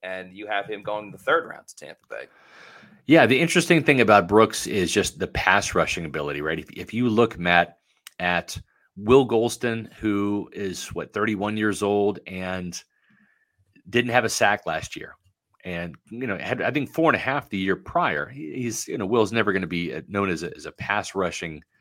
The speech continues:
Speaker 2: defensive lineman by any means, but, um, I, I do believe that, that, you know, getting a younger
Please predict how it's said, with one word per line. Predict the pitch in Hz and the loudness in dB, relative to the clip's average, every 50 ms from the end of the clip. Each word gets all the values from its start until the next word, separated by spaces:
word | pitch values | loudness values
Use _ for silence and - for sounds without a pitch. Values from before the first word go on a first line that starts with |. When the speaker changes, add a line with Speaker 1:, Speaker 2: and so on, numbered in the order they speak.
| _ _ _ _ 95 | _ _ _ _ -10
Speaker 2:
defensive | 90 107 104 92 - 107 95 87 - - 92 85 80 78 - - - - _ _ _ _ | -6 -4 -4 0 0 0 0 0 -2 -6 -6 -6 -6 -6 -10 -16 -20 -20 _ _ _ _
lineman | - 101 101 98 98 92 87 | -2 0 0 0 0 -2 -4
by | 78 85 82 | -2 -2 -2
any | 87 113 127 104 | -2 -2 -2 -4
means, | 80 76 69 69 78 92 - - - _ _ _ _ _ _ _ _ _ _ _ - | -4 -6 -10 -12 -14 -14 -16 -16 -16 _ _ _ _ _ _ _ _ _ _ _ -10
but, | 85 82 202 95 185 - _ _ _ _ _ _ _ _ _ _ _ _ - | -2 2 2 2 2 0 _ _ _ _ _ _ _ _ _ _ _ _ -4
um, | 95 95 92 90 87 85 - - | -2 0 0 0 -2 -6 -8 -8
I, | 95 104 87 - _ - | -8 -6 -8 -8 _ -6
I | 95 | -6
do | 92 87 - 131 151 | -4 0 2 2 2
believe | 143 120 110 104 101 95 90 90 90 - - - 85 | 4 4 4 4 4 4 2 0 -2 -4 -8 -6 -2
that, | 98 90 87 85 - _ _ _ _ _ _ _ _ _ _ _ _ _ - | 0 0 0 0 -4 _ _ _ _ _ _ _ _ _ _ _ _ _ -8
that, | 98 104 104 92 - _ _ _ | -4 -4 -4 -4 -6 _ _ _
you | - 120 101 | -6 -4 -4
know, | 90 87 - _ _ _ _ _ - 127 | -4 -4 -8 _ _ _ _ _ -6 -2
getting | - 120 117 117 110 110 107 | 0 2 2 2 0 -2 -2
a | - 104 | -4 -2
younger | 101 98 104 120 120 131 123 127 127 123 127 123 - | 0 2 4 4 4 4 4 4 6 6 4 2 -2